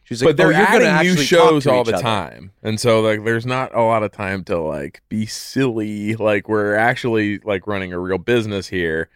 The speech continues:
Speaker 2: They just
Speaker 1: Mm-hmm.
Speaker 2: added a show I saw outside. There's two new posters.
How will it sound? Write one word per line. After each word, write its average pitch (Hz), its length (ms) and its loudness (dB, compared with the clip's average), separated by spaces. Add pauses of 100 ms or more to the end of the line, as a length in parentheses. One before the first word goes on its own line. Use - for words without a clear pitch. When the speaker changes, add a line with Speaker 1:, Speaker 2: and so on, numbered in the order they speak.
(240)
Speaker 2:
They 110 160 2
just 110 180 2
Speaker 1:
Mm-hmm. 143 60 4
Speaker 2:
added 131 240 4
a 120 80 2
show 123 180 0
I 113 80 2
saw 117 240 2
outside. 117 280 0
There's 101 280 -2
two 190 480 2
new 92 240 -4
posters. - 800 -8